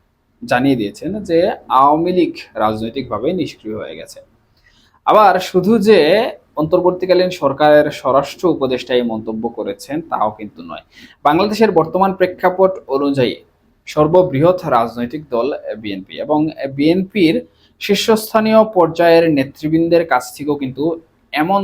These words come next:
ধরনের মন্তব্য শোনা গেছে। তারাও কিন্তু গণমাধ্যম কর্মীদের প্রশ্নের জবাবে বলেছেন কেউ কেউ যে দেশে বর্তমানে আওয়ামী লীগ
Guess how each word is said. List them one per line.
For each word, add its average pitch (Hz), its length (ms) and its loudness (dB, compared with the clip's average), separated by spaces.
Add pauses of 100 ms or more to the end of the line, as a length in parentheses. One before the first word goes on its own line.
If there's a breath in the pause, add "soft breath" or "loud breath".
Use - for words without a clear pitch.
ধরনের 165 400 0
মন্তব্য 110 500 -6
শোনা 104 280 -12
গেছে। 80 240 -14 (840)
তারাও 180 220 4
কিন্তু 196 220 -4
গণমাধ্যম 151 720 0 (460)
কর্মীদের 147 480 2 (100)
প্রশ্নের 117 360 -8
জবাবে 110 340 -2 (180)
বলেছেন 110 540 -4
কেউ 101 260 -10
কেউ 151 140 -2 (480 loud breath)
যে 165 180 2
দেশে 147 400 2
বর্তমানে 117 480 -2
আওয়ামী 107 340 0
লীগ 170 180 -2